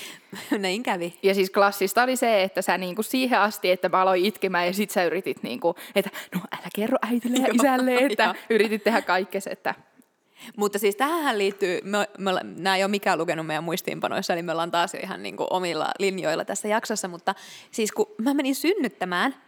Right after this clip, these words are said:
Speaker 1: niin mähän niinku ajattelin, että eihän mulla, mä en tiedä niinku mitä kipu on, että kun en mä oo kokenut elämässäni niinku kipua, että mulla ei oo ollut ikinä edes hammaskipeää, että mä niinku mietin, että mitähän se kipu on. Mm. Mutta niinku sit mä taas ajattelin, että sullehan tää on ihan erilaista, että mä oon kouluttanut sua niinku ihan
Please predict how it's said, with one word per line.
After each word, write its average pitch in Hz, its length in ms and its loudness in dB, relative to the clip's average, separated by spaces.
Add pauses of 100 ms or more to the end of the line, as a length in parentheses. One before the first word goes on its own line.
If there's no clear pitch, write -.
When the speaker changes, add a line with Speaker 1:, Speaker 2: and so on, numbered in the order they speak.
(320)
Speaker 1:
niin 233 100 -6
mähän 311 180 0
niinku 349 160 2
ajattelin, 294 360 0
että 208 160 -2
eihän 262 200 0
mulla, 302 460 2
mä 339 160 2
en 269 100 0
tiedä 294 180 2
niinku 220 180 -2
mitä 202 240 -2
kipu 214 380 0
on, 185 160 2
että 180 160 -2
kun 208 100 -2
en 254 60 0
mä 370 100 4
oo 359 60 4
kokenut 190 380 0
elämässäni 170 420 0
niinku 160 280 -2 (400)
kipua, 180 360 4
että 185 120 -2
mulla 214 220 2
ei 220 80 4
oo 220 80 6
ollut 220 140 2
ikinä 233 220 2
edes 220 120 0
hammaskipeää, 190 720 0
että - 140 -4
mä 233 80 0
niinku 233 260 -4
mietin, 233 280 -2
että 220 120 -8
mitähän 285 300 2
se 214 80 -2
kipu 190 360 0
on. 254 160 4
Mm. - 240 -6 (420)
Mutta 226 220 2
niinku 247 160 -2
sit - 80 -6
mä 269 80 0
taas 262 160 2
ajattelin, 254 260 2
että 247 100 -2
sullehan 269 340 4
tää 208 120 4
on 214 60 4
ihan 247 160 2
erilaista, 240 540 2
että 202 80 -2
mä 285 140 2
oon 247 100 2
kouluttanut 233 500 2
sua 220 180 0
niinku 226 200 -2
ihan 262 280 -2